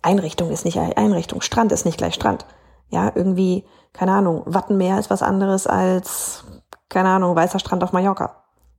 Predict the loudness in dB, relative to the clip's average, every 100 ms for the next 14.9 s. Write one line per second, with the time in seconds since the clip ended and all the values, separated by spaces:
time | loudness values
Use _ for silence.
0 | _ -16 -8 -4 -4 -6 -2 0 2 2
1 | 2 2 2 2 -2 0 0 2 0 0
2 | 0 -2 -6 -8 -10 _ _ _ _ _
3 | _ _ _ _ _ -4 -4 -4 -14 -20
4 | -2 -2 0 -6 _ _ _ _ 0 0
5 | 0 0 2 0 0 -2 0 2 2 2
6 | 0 2 0 0 2 2 2 0 0 0
7 | -2 0 0 0 -2 -6 -4 0 2 2
8 | 0 -6 -18 -20 _ 0 2 2 2 -2
9 | -2 -4 -2 0 2 2 4 2 2 0
10 | 0 0 -2 -4 -2 -2 0 -2 -2 0
11 | 0 2 2 2 0 2 0 0 0 0
12 | 0 0 2 2 0 -6 -20 _ _ _
13 | _ _ _ -4 -2 0 -2 0 0 2
14 | 0 0 0 0 2 0 0 0